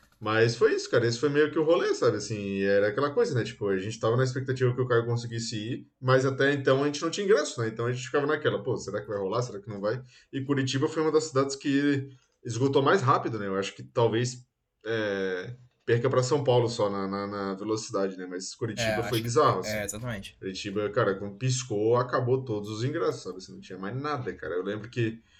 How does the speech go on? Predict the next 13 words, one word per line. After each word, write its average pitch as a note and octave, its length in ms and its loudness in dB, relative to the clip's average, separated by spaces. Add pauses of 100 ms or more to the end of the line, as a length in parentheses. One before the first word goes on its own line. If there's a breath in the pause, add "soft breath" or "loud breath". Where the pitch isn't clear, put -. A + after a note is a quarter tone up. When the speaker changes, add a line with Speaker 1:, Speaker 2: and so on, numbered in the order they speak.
(140 soft breath)
Speaker 1:
saiu A2 240 2
reportagem A#2 520 2
no B2 60 6
jornal A2+ 540 2
da A#2 100 2
galera F#2+ 260 0
que - 120 -8
ficou G#2+ 260 -4
madrugando A2+ 800 -2
lá G2+ 180 -2
na G#2 100 -6
fila G2+ 360 -8
do, F#2+ 480 -4